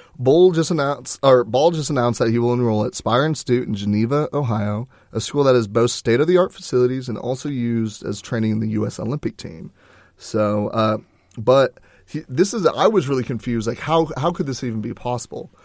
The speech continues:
Well, um, apparently, uh, according to Jake Winnington, Melo was never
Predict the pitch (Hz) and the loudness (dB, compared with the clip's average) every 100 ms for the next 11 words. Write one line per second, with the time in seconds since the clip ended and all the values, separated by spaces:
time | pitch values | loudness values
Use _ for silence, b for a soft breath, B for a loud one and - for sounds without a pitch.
0 | b b 127 135 131 - 135 127 117 110 | b b 2 6 4 2 0 2 2 0
1 | 113 107 _ _ _ - - - - 220 | -4 -10 _ _ _ -12 -10 -4 -2 0
2 | 175 123 120 120 123 120 113 175 196 196 | 0 0 0 0 0 0 2 0 2 0
3 | 151 139 123 - 107 139 190 180 131 113 | -2 0 -2 -6 -2 -2 -2 -4 -2 -4
4 | 120 120 b b - 143 165 135 120 123 | -4 -6 b b -2 2 2 2 0 0
5 | 147 170 165 | 2 2 0